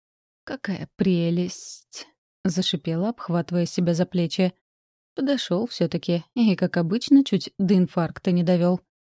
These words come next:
"Мы скоро уходим". Лучшая новость за сегодня.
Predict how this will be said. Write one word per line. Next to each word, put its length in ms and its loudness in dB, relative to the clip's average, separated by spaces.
"Мы 160 8
скоро 320 -2
уходим". 520 2
Лучшая 540 4
новость 460 0
за 140 -2
сегодня. 600 -2